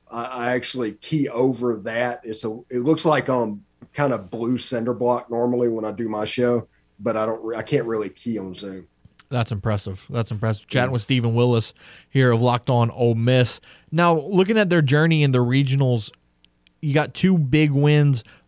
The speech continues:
Speaker 2: over Arizona, one twenty-two to six win, and then the, the biggest win was over the host, you know, the, the two to one win to, to Miami. That, that regional performance was, was pretty fantastic. Walk us through that regional.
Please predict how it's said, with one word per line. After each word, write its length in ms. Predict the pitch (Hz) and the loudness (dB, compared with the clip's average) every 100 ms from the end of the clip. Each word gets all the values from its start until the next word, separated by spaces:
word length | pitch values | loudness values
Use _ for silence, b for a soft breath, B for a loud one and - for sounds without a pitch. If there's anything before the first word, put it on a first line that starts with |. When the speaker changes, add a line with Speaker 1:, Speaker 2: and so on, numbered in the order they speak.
| _ | _
Speaker 2:
over 380 | 143 147 131 127 | 4 4 4 2
Arizona, 800 | - 135 123 117 123 135 127 113 | 4 4 4 4 4 4 4 2
one 420 | 113 120 147 127 | 2 2 4 2
twenty-two 520 | 110 135 139 117 151 | 0 0 2 2 0
to 80 | 120 | -2
six 400 | - - 156 - | -4 -4 -4 -4
win, 340 | 117 110 98 104 b b b | -6 -4 -4 -10 b b b
and 120 | 123 | 0
then 320 | 139 147 131 - | 4 4 2 -2
the, 220 | - 127 113 | -4 -2 0
the 160 | 120 | -2
biggest 720 | 110 110 180 160 160 180 - - | 0 2 4 6 4 4 0 -6
win 500 | 131 127 113 110 120 b b - | -2 0 0 0 -2 b b -2
was 180 | 127 | 0
over 280 | 127 135 123 | 4 4 2
the 140 | 113 113 | 0 2
host, 440 | 156 190 117 - | 4 2 0 -4
you 80 | 120 | 0
know, 80 | 117 | 0
the, 140 | 110 | -2
the 160 | 113 113 | -6 -2
two 160 | 151 | 0
to 80 | 139 | 0
one 220 | 135 135 | 0 0
win 180 | 131 139 | 2 0
to, 260 | 127 120 - | 0 -2 -4
to 100 | - | -4
Miami. 640 | 123 120 117 120 147 123 110 b b b b - | 0 0 2 2 2 2 -2 b b b b -4
That, 180 | 123 131 | 0 2
that 140 | 135 | 4
regional 340 | 139 165 160 139 | 4 4 2 0
performance 680 | 127 - 160 190 147 120 127 | 0 0 0 2 0 -2 0
was, 360 | 123 120 113 | 2 2 0
was 160 | - 120 | -4 -6
pretty 260 | - 156 | 0 0
fantastic. 640 | 135 127 113 131 135 123 113 | 2 0 2 2 0 -2 -6
Walk 340 | 120 127 131 | -2 0 0
us 120 | 135 - | -2 0
through 120 | 135 | 2
that 120 | 123 | 2
regional. 340 | 117 113 113 | 0 -2 -4